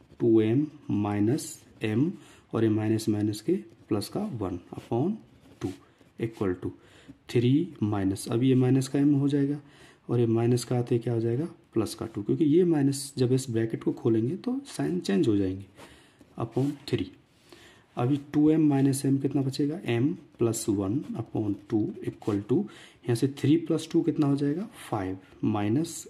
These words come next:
m upon three। इन दोनों की क्रॉस मल्टीप्लाई करेंगे इस टाइप से, थ्री की मल्टीप्लाई इसमें करेंगे तो कितना आएगा यहाँ से ये, थ्री एम,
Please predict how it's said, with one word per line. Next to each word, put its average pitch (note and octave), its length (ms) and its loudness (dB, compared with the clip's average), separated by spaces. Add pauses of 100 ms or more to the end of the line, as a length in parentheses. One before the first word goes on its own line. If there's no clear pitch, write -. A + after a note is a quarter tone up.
(100)
m B2 300 -2
upon C#3+ 340 0 (400)
three। G2 200 2 (640)
इन C#3 160 6
दोनों B2+ 240 4
की C#3+ 120 0
क्रॉस A2+ 360 -2
मल्टीप्लाई G2 480 -4
करेंगे G2+ 320 -4
इस A#2+ 240 -6
टाइप A2 200 -16
से, - 160 -12 (500)
थ्री C#3+ 180 2
की D#3 100 2
मल्टीप्लाई C#3 480 2
इसमें C3 240 0
करेंगे B2+ 260 2
तो C3 60 0
कितना C3 260 0
आएगा B2+ 200 2
यहाँ B2+ 200 2
से C3+ 140 0
ये, E3+ 220 0 (600)
थ्री G#2 280 2
एम, C3+ 200 0